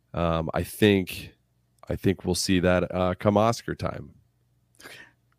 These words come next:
Speaker 2: I can't wait. Who's hosting Oscars this year? Do you know? Is it gonna be, um
Speaker 1: Yeah, Will Smith.
Speaker 2: Okay.
Speaker 1: Mm-hmm.
Speaker 2: Looking forward to that. That'll be great. Um, all right, Dan. I got nothing else.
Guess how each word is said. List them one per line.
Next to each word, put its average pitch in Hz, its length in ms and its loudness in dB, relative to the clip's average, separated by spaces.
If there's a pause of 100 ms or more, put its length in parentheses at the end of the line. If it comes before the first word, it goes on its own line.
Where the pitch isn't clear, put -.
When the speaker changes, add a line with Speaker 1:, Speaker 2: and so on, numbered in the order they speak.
(1200)
Speaker 2:
I 107 60 -8
can't 113 260 -2
wait. 107 260 -6 (640)
Who's 214 200 -4
hosting 107 540 -4 (240)
Oscars 113 540 -10
this - 200 -14
year? 107 240 -12 (120)
Do 120 100 -10
you 113 40 -6
know? 131 300 -6
Is - 120 -14
it 117 60 -8
gonna 110 160 -8
be, 107 240 -10
um 107 440 -8
Speaker 1:
Yeah, 117 100 10
Will 120 220 8
Smith. 110 380 2 (760)
Speaker 2:
Okay. - 140 -14 (1120)
Speaker 1:
Mm-hmm. 104 260 -8
Speaker 2:
Looking 123 240 -8
forward 127 280 -6
to 120 60 -6
that. 95 260 -10 (240)
That'll 110 160 -10
be 110 80 -10
great. 104 320 -8 (880)
Um, 127 720 -2 (440)
all 254 80 -2
right, 302 160 -4
Dan. 110 280 -2
I 175 200 4
got 175 160 6
nothing 113 280 2
else. 117 420 0